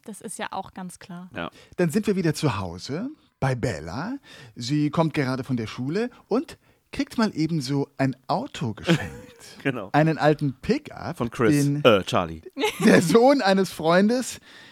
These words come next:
Speaker 3: Jacob hat ihn für sie hergerichtet.
Speaker 1: Das ist übrigens was, was mich bis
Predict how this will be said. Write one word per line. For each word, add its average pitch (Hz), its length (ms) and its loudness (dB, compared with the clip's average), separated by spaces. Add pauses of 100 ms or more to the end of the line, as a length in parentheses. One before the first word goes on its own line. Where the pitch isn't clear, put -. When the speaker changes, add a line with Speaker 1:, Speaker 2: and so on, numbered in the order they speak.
(140)
Speaker 3:
Jacob 175 520 4
hat 151 200 -4
ihn 139 300 -6
für - 200 -6
sie 135 160 -2
hergerichtet. 117 1120 -6
Speaker 1:
Das 277 160 -8
ist 285 160 -12
übrigens 240 480 -4
was, 208 320 -6
was 226 200 -8
mich 220 240 -6
bis - 280 -8